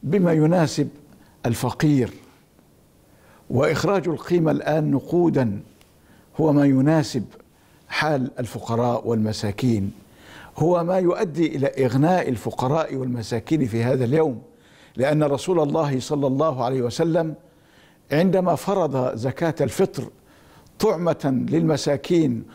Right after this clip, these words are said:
وطهرة للصائمين، علل بأن هذه الفريضة إنما كانت لإغناء الفقراء والمساكين في هذا اليوم،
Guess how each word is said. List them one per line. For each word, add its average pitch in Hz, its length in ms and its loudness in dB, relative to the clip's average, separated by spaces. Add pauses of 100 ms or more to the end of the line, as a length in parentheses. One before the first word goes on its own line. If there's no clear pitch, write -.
(140)
وطهرة 147 600 -2
للصائمين، 147 920 0 (560)
علل 135 600 0 (960)
بأن 131 680 2 (140)
هذه 135 440 0
الفريضة 170 640 0 (800)
إنما 139 300 4
كانت 147 420 -2
لإغناء 170 840 2 (680)
الفقراء 143 600 0
والمساكين 131 680 -4
في 113 220 -2
هذا 113 260 0
اليوم، 107 360 0